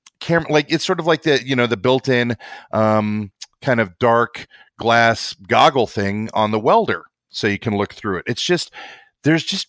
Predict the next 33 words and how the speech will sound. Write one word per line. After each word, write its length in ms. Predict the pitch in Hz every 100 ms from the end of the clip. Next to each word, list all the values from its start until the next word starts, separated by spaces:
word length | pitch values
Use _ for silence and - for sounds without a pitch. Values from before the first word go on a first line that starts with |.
| 120
real 360 | 160 254 226 - _
s-, 260 | - - - _ _
everything 300 | 160 202 247
feels 260 | 202 214 165
very 160 | 165 143
thought 380 | - 151 143
through 440 | - - 113 98 73 _ _
in 160 | - 107
that 200 | 107 101
sense. 320 | - 101 90
Like 160 | 110 -
the, 120 | 110
the 120 | 107
world, 480 | 104 135 147 147 139 - - -
you 100 | 131
know, 140 | 120
like, 300 | 117 131 127 -
like 220 | 123 -
we 80 | 120
talked 300 | - 135 -
about 280 | 117 113 110
in 100 | 101
the 160 | 92
Alien 300 | 120 202 120
podcast 540 | - 90 82 95 87 -
with 80 |
the 60 | 90
semiotic 460 | - 120 117 104 -
standards, 460 | 139 165 110 95 - -
everything 280 | 120 165 175
just 240 | 131 127
feels 500 | - 113 117 113 110 - _ _
thought 360 | - 110 110